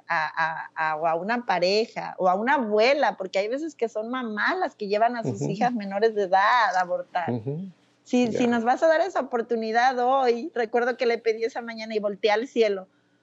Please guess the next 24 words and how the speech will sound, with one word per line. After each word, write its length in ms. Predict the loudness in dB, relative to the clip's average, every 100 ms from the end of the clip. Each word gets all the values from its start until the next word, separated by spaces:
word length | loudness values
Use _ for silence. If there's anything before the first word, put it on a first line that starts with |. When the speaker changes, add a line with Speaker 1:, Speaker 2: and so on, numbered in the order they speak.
| _ _ 2
Speaker 1:
que 120 | 4
no 220 | 6 4
seamos 440 | 4 2 2 2 0
nosotros 520 | 0 2 2 4 0
los 180 | 0 2
que 100 | 2
hablemos, 440 | 4 4 2 -2
sino 340 | -6 -4 -2 -4
tú 240 | 2 4
a 160 | 4 4
través 380 | 2 4 4 4
de, 120 | 2
de, 300 | 2 2 2
de 120 | 0
nosotros. 600 | -2 -6 2 2 2 -2 2
Danos 280 | 2 2
las 140 | 4 4
Speaker 2:
Claro, 160 | 4 2
Speaker 1:
palabras 720 | 4 4 4 4 2 0 -2
Speaker 2:
claro. 380 | -2 -2 0
Speaker 1:
para 260 | 2 2 0
tocar 320 | -4 -2 0
el 140 | 0 0
corazón. 500 | 0 0 -2 -12